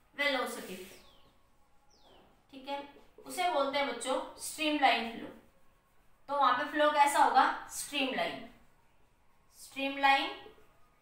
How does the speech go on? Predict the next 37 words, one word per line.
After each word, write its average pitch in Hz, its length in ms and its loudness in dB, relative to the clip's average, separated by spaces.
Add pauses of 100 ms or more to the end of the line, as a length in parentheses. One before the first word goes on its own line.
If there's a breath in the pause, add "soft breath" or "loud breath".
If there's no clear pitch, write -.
(200)
या 269 220 0
फिर 330 180 -6
लेमिनार 254 720 4
फ्लो, 175 160 -8 (1080)
लेमिनार 226 680 -2 (280)
फ्लो, 262 160 -6 (760)
ठीक 285 140 -16
है। 311 120 -10 (420)
स्ट्रीमलाइन 320 540 2
फ्लो 339 200 10
कह 277 220 6
दो 320 80 8
या 320 140 10
लेमिनार 269 440 4
फ्लो 302 100 4
एक 269 240 0
ही 254 80 -4
बात 180 220 -2
है 175 80 -8
बच्चों, 170 240 -14 (300)
ठीक 294 160 -8
है, 311 180 -2
बस 294 100 -8
इसमें 320 260 -8
पर्टिकुलर 294 480 -4 (360 loud breath)
लेयर्स 285 480 8
के 311 60 0
लिए 311 140 2
प्रोफाइल 269 400 6
की 233 80 -4
बात 202 220 0
कर 180 120 -10
लेते 185 180 -6
हैं 220 60 -2
और 214 80 -8
कुछ - 200 -14
नहीं, - 160 -14